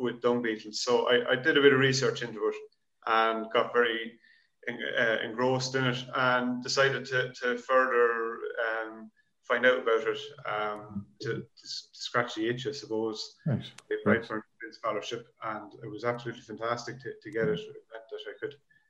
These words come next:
Speaker 1: could research this further. So that was
Speaker 2: Brilliant.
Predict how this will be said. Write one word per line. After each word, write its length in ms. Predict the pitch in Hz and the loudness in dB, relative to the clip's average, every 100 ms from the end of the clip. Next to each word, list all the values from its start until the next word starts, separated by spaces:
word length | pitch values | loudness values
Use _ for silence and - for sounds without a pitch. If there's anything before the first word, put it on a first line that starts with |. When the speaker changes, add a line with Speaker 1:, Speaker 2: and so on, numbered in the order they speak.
| _ | _
Speaker 1:
could 100 | 107 | -12
research 460 | 101 113 110 107 - | -6 -6 -4 -4 -6
this 140 | 107 | -14
further. 400 | - 110 104 101 - _ _ _ _ _ | -6 -2 -2 -4 -12 _ _ _ _ _
So 500 | - - 101 98 - _ | -20 -14 -10 -10 -12 _
that 180 | 117 117 | -10 -6
was 60 | 143 | 2
Speaker 2:
Brilliant. 360 | 165 101 - | 4 4 2